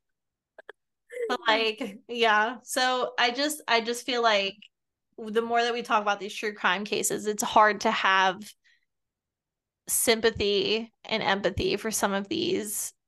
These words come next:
Speaker 1: people, because it's like, you could have, you could have woken up any day and chosen a different path, and you chose
Speaker 2: Like,
Speaker 1: murder.
Speaker 2: I just can't imagine having, like, like, the conscience of just, like,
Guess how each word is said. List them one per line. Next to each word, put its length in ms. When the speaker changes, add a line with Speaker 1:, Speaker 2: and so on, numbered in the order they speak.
Speaker 1:
people, 440
because 240
it's 180
like, 220
you 120
could 260
have, 260
you 180
could 160
have 120
woken 340
up 200
any 240
day 460
and 160
chosen 440
a 60
different 340
path, 340
and 280
you 160
chose 300
Speaker 2:
Like, 180
Speaker 1:
murder. 60
Speaker 2:
I 140
just 280
can't 160
imagine 400
having, 220
like, 300
like, 160
the 120
conscience 720
of 220
just, 200
like, 220